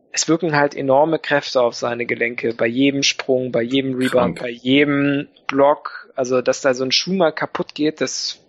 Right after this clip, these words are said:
Speaker 1: fand
Speaker 2: <laughs>
Speaker 1: ich jetzt nicht so überraschend, ehrlich gesagt, ne? Es gibt dieses eine Bild, wo er einen Basketball in der Hand hat und den so eindrückt und so. Also, es ist halt einfach,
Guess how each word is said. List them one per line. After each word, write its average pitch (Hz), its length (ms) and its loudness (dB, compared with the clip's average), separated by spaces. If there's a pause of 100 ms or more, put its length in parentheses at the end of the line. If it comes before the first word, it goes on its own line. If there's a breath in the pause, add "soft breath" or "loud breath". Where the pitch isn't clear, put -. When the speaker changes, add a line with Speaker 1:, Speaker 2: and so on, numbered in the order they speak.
(120)
Speaker 1:
fand - 440 -2
Speaker 2:
<laughs> - 40 -18
Speaker 1:
ich - 160 -8
jetzt 147 200 0
nicht 156 200 0
so 160 140 0
überraschend, 143 600 2
ehrlich - 320 -2
gesagt, 117 420 -2
ne? 156 220 -2 (320 loud breath)
Es - 120 -4
gibt - 160 -4
dieses 139 240 -2
eine 143 260 2
Bild, 147 320 0
wo 131 80 4
er 127 120 6
einen 123 180 0
Basketball 135 440 0
in 131 60 -2
der 127 140 0
Hand 127 180 -6
hat 123 140 -4
und 127 80 -6
den 123 140 -2
so 123 100 2
eindrückt 131 640 -2
und 131 140 -8
so. 131 240 2
Also, 131 200 2
es 131 200 0
ist - 180 -4
halt 139 180 0
einfach, 135 380 -4